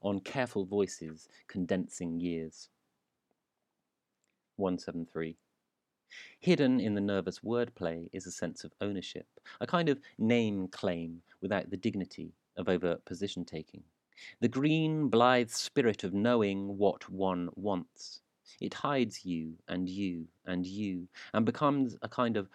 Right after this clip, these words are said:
retrospect of personae, like looking through a kaleidoscope of desire into several other lives, none adding or equating, aware of the lack of memory colour. The awareness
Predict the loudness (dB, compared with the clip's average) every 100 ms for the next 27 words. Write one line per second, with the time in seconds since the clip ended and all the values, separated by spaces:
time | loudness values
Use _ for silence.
0 | -10 0 0 0 -6 -8 -6 -6 -6 -16
1 | -14 -14 -8 -6 -2 0 0 -2 -4 -8
2 | -14 -18 -6 4 4 4 -6 0 0 2
3 | -4 -2 -2 0 0 2 4 4 2 0
4 | -2 -4 -4 0 4 4 4 0 -6 -8
5 | 0 0 0 -2 -2 0 0 0 0 -2
6 | -4 -8 -14 2 6 8 6 4 2 2
7 | 2 0 0 0 -2 0 0 2 -2 -6
8 | -10 -18 -12 0 6 10 10 8 4 2
9 | 4 0 -2 -2 0 0 0 -2 -2 -2
10 | 0 -2 -8 -4 4 6 8 8 6 2
11 | -2